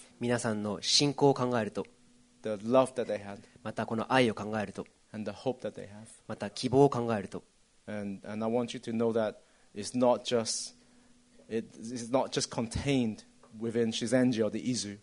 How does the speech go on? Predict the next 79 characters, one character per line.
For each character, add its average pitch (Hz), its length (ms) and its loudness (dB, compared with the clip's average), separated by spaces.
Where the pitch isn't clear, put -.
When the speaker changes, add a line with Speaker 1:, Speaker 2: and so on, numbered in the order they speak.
Speaker 1:
で、 117 100 -8
皆 120 140 -2
さ 110 120 -4
ん 107 60 -4
に 110 80 -2
言 117 80 0
い - 20 -18
た 131 120 0
い 120 60 -2
の 117 100 -2
は、 120 240 2
こ - 140 -6
の 123 260 0
愛 147 200 4
と 127 100 -6
か 104 120 -2
信 131 320 -2
仰 131 200 0
と 135 120 -2
か 101 120 -4
希 - 160 -4
望 123 120 4
っ 127 40 0
て - 140 -4
い 131 40 4
う - 20 -2
の 110 60 -2
は 101 40 -6
た 160 80 -2
だ 123 100 4
修 123 160 -2
善 135 260 0
寺 127 140 -2
で 135 280 2
と 127 100 -4
ど 131 80 2
ま 131 100 6
っ 139 60 2
て 117 100 -4
い 101 40 -2
る 104 60 -2
の 98 60 -8
で 95 100 -2
は 92 80 -2
な 104 100 -2
く - 100 -12
て、 92 200 -6
Speaker 2:
This 113 300 -4
church 131 360 2
has - 220 -2
blessed 127 380 -2
many, 127 260 -2
blessed 135 300 0
many 131 260 4
people. 113 340 -12
Speaker 1:
こ 123 120 -4
の 123 100 0
教 131 220 6
会 127 160 6
っ - 20 2
て 135 160 0
い - 40 8
う - 20 0
の 117 80 4
は 101 220 0
多 196 160 8
く 156 120 2
の 127 80 6
人 139 180 0
々 127 180 2
に 127 220 0
祝 - 240 -4
福 - 180 -2
を 113 40 6
与 101 160 -2
え 92 40 -6
ま 90 120 -8
し - 40 -12
た。 - 160 -10